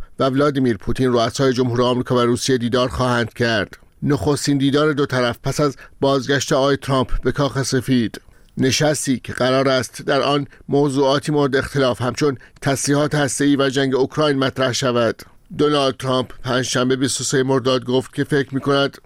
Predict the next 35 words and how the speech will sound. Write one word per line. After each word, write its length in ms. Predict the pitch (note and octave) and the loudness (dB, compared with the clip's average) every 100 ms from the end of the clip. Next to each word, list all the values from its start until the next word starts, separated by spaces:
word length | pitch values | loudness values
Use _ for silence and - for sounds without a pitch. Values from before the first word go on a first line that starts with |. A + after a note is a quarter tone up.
| - | -12
ولادیمیر 520 | A#2+ C#3+ C#3+ C#3 C3+ | 0 2 2 0 -2
پوتین 440 | A2+ B2+ B2+ C#3+ A#2+ - - | -2 -4 0 -2 -2 -14 -4
آماده 480 | B2+ C3 C3+ C#3 | -2 0 0 0
توافق 500 | C#3 C3 B2+ A#2 C#3 - | 0 0 0 0 -2 0
برای 380 | B2 C3 C#3 C3+ - - | 0 2 2 0 -8 -4
پایان 300 | C3+ C3+ C3 | 0 2 2
دادن 320 | C3 B2 C3+ | 0 0 0
به 100 | C3 | 0
جنگ 220 | C3 C3+ | 0 2
اوکراین 400 | C3 B2 C3+ C3 | 2 2 0 0
باشد. 480 | B2 A#2 C#3+ B2+ A#2+ - - _ A#2 | 0 0 0 0 -2 -10 -20 _ -4
ولودیمیر 460 | C3 D#3 D3 D3 C#3 | 0 2 2 2 2
زلنسکی، 600 | B2 C3 B2+ A2 - C3+ | 2 2 2 -2 -2 0
رئیس 260 | B2 B2+ B2 | 2 2 0
جمهور 280 | C#3 C3 C3+ | 0 2 2
اوکراین، 520 | C3 - C3 C3+ C3 - - | 2 0 0 0 -4 -14 -8
به 180 | A2+ B2+ | -2 0
نشست 460 | B2+ - D3 - | 0 0 -2 0
رؤسای 480 | C#3+ C3 B2+ - C#3+ | 0 2 0 2 2
جمهور 320 | C3+ C3 C3 | 2 0 2
آمریکا 320 | B2+ C3 C#3 | 2 0 0
و 60 | B2+ | 0
روسیه 500 | B2+ B2+ - C3+ C3 - - | 2 0 2 2 0 -6 -2
دعوت 500 | B2 B2+ C3 - - | 0 2 0 -2 -2
نشده. 520 | C#3 - A#2+ G#2+ G2 - - _ | -2 0 0 0 -2 -4 -18 _
از 260 | C3+ C3+ - | 0 0 0
این 140 | F3 D#3 | 0 2
رو، 120 | C3+ | 2
اوکراین 560 | B2 B2+ - D3 C#3+ C#3 | 0 -2 -2 0 0 0
و 100 | C3 | -2
کشورهای 520 | C3+ B2+ C3 B2 C#3 | -4 -2 -2 2 2
اروپایی 500 | C#3+ C#3 - B2+ A#2+ | 2 0 0 0 0
نگرانی‌هایی 680 | B2 C3+ C3 B2+ A#2+ C3 C#3 | 0 2 2 2 0 2 2
از 200 | C3+ C3 | 2 -2
محتوای 600 | A#2+ C3 B2+ C3+ C#3+ | -4 0 2 4 4